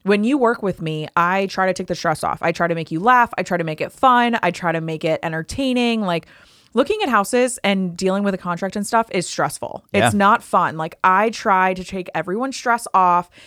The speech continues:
Speaker 1: and put it on me and, and make it, like, a fun, engaging experience that is memorable for, in the good ways.
Speaker 2: Sure.
Speaker 1: And I feel like when people listen to my podcast and they hear us laughing and giggling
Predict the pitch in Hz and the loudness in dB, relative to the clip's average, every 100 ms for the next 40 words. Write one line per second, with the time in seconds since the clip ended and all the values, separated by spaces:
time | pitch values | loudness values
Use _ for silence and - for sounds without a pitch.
0 | - 165 - 175 220 277 240 208 202 202 | -12 -10 -4 -2 0 0 0 -2 -4 -6
1 | - _ _ - 180 180 175 175 170 - | -8 _ _ -4 0 0 0 -2 -6 -12
2 | - _ _ _ _ _ _ 247 226 220 | -18 _ _ _ _ _ _ -4 -2 0
3 | 240 233 220 - 202 208 202 175 180 185 | 0 0 -2 -2 0 0 -2 0 0 -2
4 | 180 - - - 160 202 262 285 - 196 | -6 -8 -10 -8 -4 -2 -4 -6 -6 0
5 | 185 175 _ 185 160 175 180 190 202 190 | 2 0 _ -4 -2 -2 -2 -2 -2 -2
6 | 190 185 - 175 170 - _ _ _ 202 | -2 -4 -2 0 0 -6 _ _ _ -2
7 | 185 175 151 190 160 131 - - - _ | 0 -2 -2 -2 0 -4 -6 -10 -12 _
8 | - - 175 208 202 269 320 339 277 220 | -8 -2 0 0 0 0 0 0 -2 -4
9 | 226 208 185 175 202 185 180 170 170 170 | -2 0 0 -2 -4 -2 -2 0 0 0
10 | 175 170 170 165 160 156 175 175 175 175 | -2 -2 -4 -6 -6 -2 0 0 -2 0
11 | 170 170 190 180 165 160 - 190 175 180 | 2 0 -4 -6 -8 -6 -2 -2 0 0
12 | 175 175 170 | -2 -2 -4